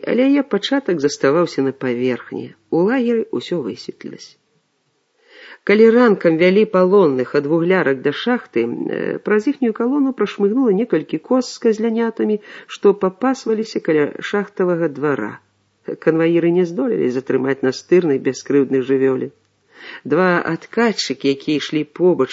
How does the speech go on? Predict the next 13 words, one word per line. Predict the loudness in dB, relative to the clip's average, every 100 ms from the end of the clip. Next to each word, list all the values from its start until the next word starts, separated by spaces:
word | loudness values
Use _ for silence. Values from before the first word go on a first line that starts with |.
| -4
у |
сярэдзіне | 0 2 4 2 2 0 2
рада, | 2 0 -2 -4 -14 -20 -20 -16 -4
дурэючы, | -2 2 4 6 6 4 2 -2 -4
спрытна | 0 0 0 0
ўхапілі | -2 -2 -4 -2 0 0 -4 _ -20 _ _ _ _ -6
малое | 0 2 0
казляня. | 0 -2 0 -2 -2 -8 _ _ _ _ _ _ -2
Нявіннага | 0 2 2 2 0
свавольства | -2 -2 0 0 -2 -4 0
не | 0
заўважылі | -2 -2 -4 -4 -4 -4
паліцаі, | -2 -4 -4 -2 0 0 -2